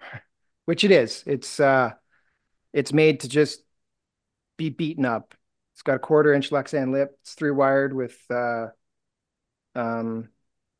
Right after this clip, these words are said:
stainless steel spring wires, so it's hardened,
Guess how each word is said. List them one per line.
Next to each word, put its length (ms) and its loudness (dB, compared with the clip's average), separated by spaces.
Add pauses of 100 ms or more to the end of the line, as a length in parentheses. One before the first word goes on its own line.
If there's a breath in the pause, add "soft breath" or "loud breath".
(240)
stainless 500 -2
steel 540 -4 (640)
spring 560 2
wires, 480 -2
so 180 -2
it's 140 -6
hardened, 600 -2